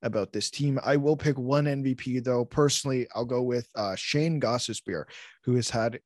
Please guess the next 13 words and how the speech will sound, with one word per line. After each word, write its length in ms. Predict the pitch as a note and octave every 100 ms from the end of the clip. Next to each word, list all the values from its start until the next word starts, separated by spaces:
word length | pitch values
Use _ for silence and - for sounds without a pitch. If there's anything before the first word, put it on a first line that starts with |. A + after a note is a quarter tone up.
| -
somewhat 460 | - D3+ C#3 C3+
of 80 | A#2
a 60 | A2
bounce-back 580 | G#2+ G#2 - G#2 G2 - _
year, 320 | - G#2+ A2+ A#2
twenty-one 560 | - A#2+ A#2 A#2 A2+ G#2+
points 460 | - A2 A2+ A#2 A#2
in 140 | G2
thirty-one 500 | A#2 A2+ A2+ G#2+ G#2
games 340 | G2 G2 A2
so 160 | - G#2
far. 400 | - G#2+ A#2 C3 - - - _ -
Like, 300 | D#3 D3+